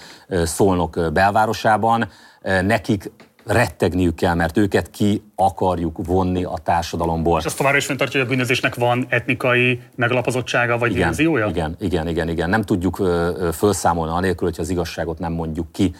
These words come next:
Speaker 1: Ugye ennek nagyon egyszerű oka van, hosszú-hosszú évek óta beszélünk ugye erről is, tehát itt, itt sincs probléma, tehát, ö, következetesek vagyunk. A, a magyar krimino-, kriminológiában, ugye ön is tudja, hogy, ö, egészen ugye a kilencvenes évek elejéig a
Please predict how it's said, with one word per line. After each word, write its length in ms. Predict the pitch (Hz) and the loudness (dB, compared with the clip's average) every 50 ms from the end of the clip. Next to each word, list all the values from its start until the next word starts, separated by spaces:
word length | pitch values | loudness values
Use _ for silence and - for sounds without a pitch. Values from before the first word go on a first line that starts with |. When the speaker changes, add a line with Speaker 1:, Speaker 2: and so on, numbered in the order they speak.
| - - _ | -16 -14 _
Speaker 1:
Ugye 160 | - 92 95 | -4 -2 0
ennek 120 | 98 95 95 | 0 0 0
nagyon 180 | 110 113 101 | 0 0 0
egyszerű 260 | 95 85 - - 85 | 0 -2 -2 -2 0
oka 180 | 92 101 98 - | 0 0 0 0
van, 120 | 92 92 | 0 0
hosszú-hosszú 600 | 82 80 113 110 - - 110 85 85 78 - - | 2 0 0 0 -2 -2 -4 -4 -4 -4 -4 -4
évek 220 | 85 78 78 78 - | -4 -2 -4 -4 -6
óta 160 | 82 76 78 | -6 -6 -6
beszélünk 460 | 76 80 80 - - 87 78 78 76 | -6 -6 -6 -6 -6 -6 -6 -6 -6
ugye 160 | - 76 78 | -6 -4 -2
erről 260 | 85 95 95 95 92 90 | -2 0 0 2 2 0
is, 140 | 85 - | 0 -2
tehát 260 | - - 78 76 76 - | -4 -4 -4 -4 -4 -6
itt, 160 | - - - | -10 -10 -8
itt 180 | - 98 - | -8 -10 -10
sincs 340 | - - - 90 85 - - - _ - 101 95 95 | -8 -8 -6 -6 -6 -8 -10 -16 _ -18 -16 -8 -2
probléma, 580 | - 104 95 82 90 90 85 85 85 87 82 - | 0 0 2 2 0 0 0 0 0 -2 -2 -4
tehát, 200 | - 90 85 - | -6 -6 -4 -4
ö, 80 | 87 87 | -4 -4
következetesek 720 | - 98 95 90 - - 85 90 87 - 85 - 85 - | -2 -2 -2 -2 -2 -4 -4 -4 -4 -4 -6 -6 -4 0
vagyunk. 380 | 92 104 113 120 117 113 104 - - - - - - - - - - | 0 2 4 4 2 2 0 -4 -10 -18 -18 -20 -20 -20 -20 -8 -2
A, 80 | - 92 90 87 87 90 92 92 | 0 2 2 2 2 0 0 -2
a 100 | 90 95 - - | -2 -4 -6 -8
magyar 420 | 120 120 107 117 110 107 90 85 | -4 -2 0 2 4 2 2 0
krimino-, 380 | - - 104 104 104 98 101 101 - | 0 0 0 0 2 0 0 -2 -2
kriminológiában, 840 | - - 107 104 98 95 92 90 87 85 90 87 85 82 80 82 82 | 0 0 2 2 2 2 2 2 2 2 2 2 2 2 2 0 -2
ugye 160 | 82 80 87 90 | -2 -2 -2 0
ön 100 | 98 95 | 0 0
is 160 | 85 82 - | 0 -2 -2
tudja, 300 | - 101 95 85 98 92 | -2 -2 0 0 0 0
hogy, 260 | 85 87 85 76 71 | 0 0 -2 0 0
ö, 300 | 87 82 80 82 82 82 85 82 | 0 0 0 0 0 -2 -2 -4
egészen 360 | - - 95 92 92 - - 87 | -4 -2 0 0 0 0 -2 -4
ugye 100 | 80 80 | -4 -2
a 20 | |
kilencvenes 560 | - - 95 87 85 82 - 85 82 80 - | -2 0 0 0 -2 -4 -6 -6 -8 -6 -4
évek 260 | - 90 80 80 80 | -4 -2 -2 -2 -2
elejéig 300 | - 92 92 90 85 80 | -2 -2 0 0 0 0
a 140 | 85 80 78 | 0 -2 -4